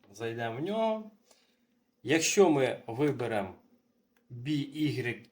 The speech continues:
E, це означає, що він буде вімкненим,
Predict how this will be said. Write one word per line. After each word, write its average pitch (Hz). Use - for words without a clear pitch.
E, 247
це 185
означає, 160
що -
він 156
буде 147
вімкненим, 117